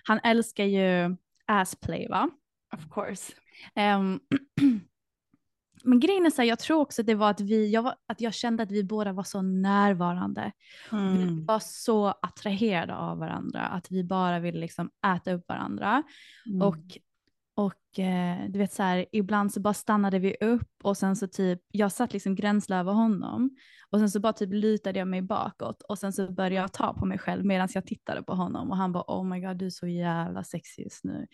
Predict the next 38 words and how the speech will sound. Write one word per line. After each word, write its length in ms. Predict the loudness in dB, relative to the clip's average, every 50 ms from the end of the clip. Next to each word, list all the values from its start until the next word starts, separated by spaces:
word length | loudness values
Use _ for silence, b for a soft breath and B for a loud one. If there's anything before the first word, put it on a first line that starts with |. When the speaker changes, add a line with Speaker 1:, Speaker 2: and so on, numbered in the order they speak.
| b b -8
Speaker 1:
Tar 260 | -2 2 2 4 4
du 140 | 4 2 0
på 140 | 0 0 -2
dig 120 | -2 -2
själv 360 | -2 -2 -4 -4 -4 -4 -8 -10 _
på 120 | -6 -2
riktigt 380 | -2 -2 -2 -4 -8 -8 -6 -4
just 240 | -4 -4 -4 -4 -6
nu?" 160 | -4 -4 -4
Och 260 | -6 -8 -12 -14 -8 0
jag 100 | 4 6 8 8 10
bara, 340 | 8 6 6 6 4 4 4 2
Speaker 2:
<laughs> 140 | 2 2 2
Speaker 1:
"Mhm." 60 | 2 2 -8 b b b b b b
Du 100 | -2 2
vet, 200 | 4 4 2 2
så 80 | 2 2
det 100 | 2 4
bara 180 | 6 4 4 4
så 120 | 4 2
här, 60 | 4
det 120 | 4 4 4
var 160 | 4 4 2
bara 320 | 2 2 2 4 2 2
en 180 | 0 0 -2 -4
sån 460 | -6 -8 -10 -8 -4 -4 -2 -2 -2
het 680 | -2 -4 -2 0 2 4 6 6 6 4 2 2 0 -6
stämning. 760 | -16 -8 -4 -2 -2 -2 -2 -6 -6 -6 -6 -6 -6 -8 -10 b b b b b b
Speaker 2:
Mm. 200 | 2 6 8 10
Speaker 1:
Och 100 | 10 8
sen 580 | 8 6 4 2 0 0 0 -4 -6 -6 -8 -10 _ _ _ _ _ _ _ _ _ _ _ _ _ -20 -20 -18 -16
så 260 | -10 -4 -4 -2 -2
hade 240 | 0 -2 -2 -2 -4
vi 140 | -6 -6 -8
då, 260 | -6 -8 -10 -10 -12 -18 _ _ _ _ _ _ _ -2
ja, 240 | -2 -2 0 -2 -6 -8
helt 360 | -4 -2 -2 0 -2 -4 -8 -14
otroligt 560 | -14 -12 -8 -8 -8 -6 -8 -10 -12 _ _